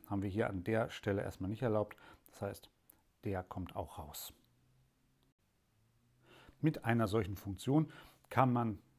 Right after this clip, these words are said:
ganz unterschiedliche Sachen zuordnen. Wir sind hier noch nicht festgelegt. Das können so klassische Sachen sein, die Sie vielleicht noch aus der Schule kennen, dass man zum Beispiel, ähm, einem, ähm, ein-, einen zurückgelegten Weg einer bestimmten Zeit zuordnet.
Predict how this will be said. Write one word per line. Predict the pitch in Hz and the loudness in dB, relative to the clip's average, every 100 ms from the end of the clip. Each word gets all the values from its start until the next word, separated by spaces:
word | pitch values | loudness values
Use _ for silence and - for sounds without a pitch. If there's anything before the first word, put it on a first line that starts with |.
| - - | -20 -2
ganz | 101 - | 0 2
unterschiedliche | 202 190 - 120 95 | 4 6 4 0 0
Sachen | 156 156 | 2 2
zuordnen. | 143 147 131 127 127 | 0 2 4 4 2
Wir | 95 | 0
sind | 110 101 | -4 -4
hier | |
noch | 101 | -2
nicht | 92 92 | -2 0
festgelegt. | 151 - 123 120 - - - - - | -2 0 4 4 2 -6 -20 -10 -6
Das | 107 - | -6 2
können | 135 113 | 4 4
so | 95 | 2
klassische | 131 156 156 135 131 | 4 4 2 0 0
Sachen | 107 113 113 | 2 0 0
sein, | 107 107 104 | 0 0 0
die | |
Sie | 92 | -4
vielleicht | 90 101 98 | -6 -6 -6
noch | |
aus | 95 | -10
der | - | -10
Schule | - 143 131 | -4 2 4
kennen, | 127 123 123 - - - - | 6 4 4 0 -12 -20 -10
dass | 98 - | -10 -4
man | 101 95 | -2 -2
zum | - 104 | -4 -4
Beispiel, | 95 95 95 - 101 98 - | -2 -4 -4 -6 -4 -2 -4
ähm, | 98 95 - | -6 -8 -4
einem, | 104 98 95 98 | -2 0 -2 -4
ähm, | 92 90 87 - 127 - | -8 -8 -10 -12 -16 -8
ein-, | 101 87 - - - - | -4 -4 -8 -16 -10 -2
einen | 101 | 0
zurückgelegten | 123 135 131 104 - 92 90 | 4 4 4 2 0 0 4
Weg | 170 - | 4 4
einer | 110 107 | -2 -2
bestimmten | 101 - 85 - | -4 -6 -6 4
Zeit | 156 170 - | 6 6 4
zuordnet. | 104 120 120 120 113 | 0 4 4 2 0